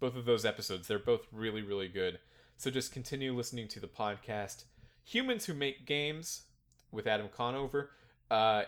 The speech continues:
i-, if you are debating, however, and I said this ti-, I said this last time too, if you're debating between listening to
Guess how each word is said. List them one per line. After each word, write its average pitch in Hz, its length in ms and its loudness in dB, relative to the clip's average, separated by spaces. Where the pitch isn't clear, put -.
i-, - 100 -10
if 135 320 2
you 147 600 -6
are 123 260 10
debating, 117 580 6
however, 95 640 4
and 113 100 0
I 113 120 6
said 151 260 8
this - 160 -4
ti-, 160 120 -6
I - 80 6
said 185 160 2
this 175 180 2
last 175 220 6
time 160 180 2
too, 101 280 2
if 143 140 2
you're 180 80 4
debating 190 420 6
between 151 320 -4
listening 139 300 -2
to 110 140 -6